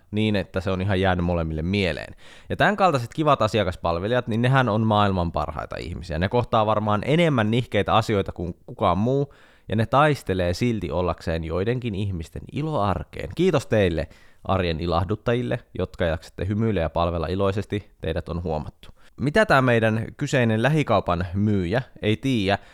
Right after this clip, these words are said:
on se, että meidän taloudessa hän on ihan tällainen hahmo, jonka viimeisimmät juonenkäänteet käydään läpi. Yksi päivä esimerkiksi mä kävin kaupassa ja mä tajusin, että kaupan kiva myyjä on kassalla pitkästä aikaa. Mä menin kotiin ja totesin, että hei,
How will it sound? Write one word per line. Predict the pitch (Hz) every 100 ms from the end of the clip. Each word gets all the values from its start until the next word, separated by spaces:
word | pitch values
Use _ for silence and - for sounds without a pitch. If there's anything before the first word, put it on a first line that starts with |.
| -
on | - 113
se, | 139 127
että | -
meidän | 113 151 147 120
taloudessa | 123 120 92 - 110
hän | 107 107
on |
ihan | 113 139 127
tällainen | 123 117 113
hahmo, | 143 143 123 101
jonka | 92 90 104
viimeisimmät | 147 131 98 98 90 95 76
juonenkäänteet | 127 131 95 80 78 78 76 -
käydään | 78 76 76
läpi. | 78 - - - _ _ _ _ _ -
Yksi | - 101 -
päivä | 104 101
esimerkiksi | 98 104 101 92 - -
mä | 104
kävin | 104 92 87
kaupassa | 110 127 139 - 139 - -
ja |
mä | 104 104
tajusin, | 101 90 87 85
että | - 85 - - - _
kaupan | - 127 160 156
kiva | 135 127 120
myyjä | 107 98 95 92 - _ _ _ _
on | - 90 85 82 -
kassalla | 90 - 80 71
pitkästä | 92 - 82 78
aikaa. | 80 78 - 87
Mä | 107
menin | 131 127
kotiin | 151 151 170 143 -
ja | 123
totesin, | 131 127 117 101
että | 98 -
hei, | 131 185 98 -